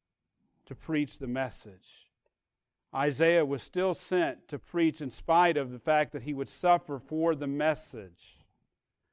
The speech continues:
because it brought glory to God. Isaiah was constrained to share the truth. Brothers and sisters, nothing has changed.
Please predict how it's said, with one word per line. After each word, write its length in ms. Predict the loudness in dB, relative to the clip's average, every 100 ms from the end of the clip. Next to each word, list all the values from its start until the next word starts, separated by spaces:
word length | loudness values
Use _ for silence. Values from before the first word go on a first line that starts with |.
| _ _ _ _
because 280 | _ -10 -8
it 120 | -8
brought 260 | -6 -6 -6
glory 300 | -6 -4 -4
to 100 | -4
God. 420 | -2 -2 -4 -8 -20 _ _ _ _ _ _ _ _ _ _ _ _ _ _ _ _ _ _ _ _ _ _ _ _ _ _ _ _ _ _ _ _ _ _ _ _ _ _ _ _ _ _ _ _ _ _ _
Isaiah 460 | -8 -4 -2 -2 -4
was 160 | -8
constrained 800 | -12 -16 -16 -12 -8 -6 -8 -10 -18 _ _
to 100 | -20
share 360 | -10 -6 -6
the 80 | -8
truth. 640 | -14 -12 -12 -16 _ _ _ _ _ _ _ _ _ _ _ _ _ _ _ _ _ _ _ _ _ _ _ _ _ _ _ _ _ -6
Brothers 340 | -4 -2 -6
and 100 | -12
sisters, 380 | -12 -12 -12 -10
nothing 380 | -6 -6 -8 -14
has 100 | -16
changed. 460 | -14 -12 -12 -16